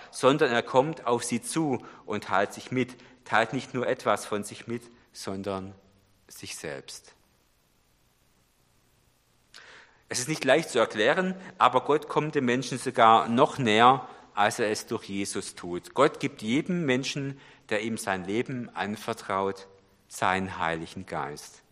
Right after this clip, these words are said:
Das heißt, Gott selbst in jedem Menschen. Gott nimmt Wohnung im Menschen. Also das ist jetzt wirklich nah. Als Gottes Geist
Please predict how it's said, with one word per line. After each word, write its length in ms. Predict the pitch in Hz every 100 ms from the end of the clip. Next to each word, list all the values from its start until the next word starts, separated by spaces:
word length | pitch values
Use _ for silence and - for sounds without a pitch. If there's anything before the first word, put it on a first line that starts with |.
| _ _ _ _ _
Das 200 | 101 -
heißt, 360 | 101 143 - - - -
Gott 180 | 131
selbst 640 | - 127 135 160 - - - -
in 340 | - 139 156 143
jedem 400 | 127 107 113 127
Menschen. 540 | 107 98 107 - 85 80 - _ _ _ _ _ _
Gott 320 | 127 131 - -
nimmt 340 | 120 123 -
Wohnung 480 | 107 131 139 104 95
im 120 | 95
Menschen. 500 | 92 87 85 95 87 - _ _ -
Also 160 | 95 107
das 140 | 113
ist 120 | 127
jetzt 240 | 135 - 95
wirklich 380 | 101 101 -
nah. 360 | 85 76 76 - _ _ _ _ _
Als 240 | - 90 -
Gottes 300 | 147 156 -
Geist 480 | 98 120 156 -